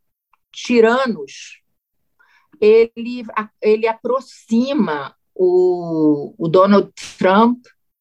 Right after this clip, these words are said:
do Júlio César. Mas, olha, nem ele me convenceu, entendeu? Porque o Júlio César é tão melhor, é, fala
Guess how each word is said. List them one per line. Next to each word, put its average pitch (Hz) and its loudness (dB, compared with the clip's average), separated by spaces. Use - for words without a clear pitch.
do 202 0
Júlio 233 -2
César. 147 -2
Mas, 254 -4
olha, 240 0
nem 254 -2
ele 247 2
me 233 0
convenceu, 202 -4
entendeu? 160 -2
Porque - -2
o 214 6
Júlio 226 0
César 226 -2
é 220 0
tão 254 -2
melhor, 208 0
é, 202 -12
fala 240 -8